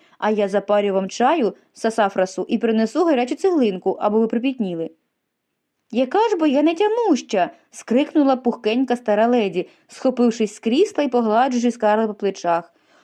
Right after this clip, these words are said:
«Торохкочу й торохкочу, а про вас і не подумала. Любонько, лишайтеся завтра цілий день у постелі, спочивайте собі, ми якраз і набалакаємось досхочу».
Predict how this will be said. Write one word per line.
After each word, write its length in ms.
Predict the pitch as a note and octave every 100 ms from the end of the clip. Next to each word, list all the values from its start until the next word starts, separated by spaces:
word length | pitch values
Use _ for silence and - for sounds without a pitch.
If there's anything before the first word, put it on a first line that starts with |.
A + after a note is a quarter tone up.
| _
«Торохкочу 600 | C4+ D4 D4+ D#4+ D#4 B4
й 160 | C5+
торохкочу, 640 | A4+ G#4+ G#4 F#4+ F#4 B3+ G#3+
а 100 | A3+
про 200 | A#3+ A3+
вас 320 | G#3+ F#4+ G4
і 80 | -
не 140 | A#3 A#3
подумала. 640 | G#3+ F#3 F3+ F3 F3 F3 _ _ _
Любонько, 600 | C4 G4+ A#3 G#3 G3+ G3+ F#3+ _
лишайтеся 760 | G#3 C4 - C4+ F4+ G4+ G4 E4
завтра 420 | A3+ A3+ B3 F#4+
цілий 300 | F#4+ C4 A#3
день 240 | F#3 G#3+ B3
у 60 |
постелі, 500 | B3 G#3+ F4 F4 E4
спочивайте 640 | D#4+ A#3+ A3+ F#3 G#3 C4+ F4+
собі, 380 | C#4 F#3 F3+ - _ -
ми 160 | D4+
якраз 420 | A4 D#4+ B3 C#4+ -
і 60 |
набалакаємось 800 | B3 A#3 A3 A3 A#4+ A4 F4+ E4
досхочу». 580 | D4 C#4+ C#4+ - C4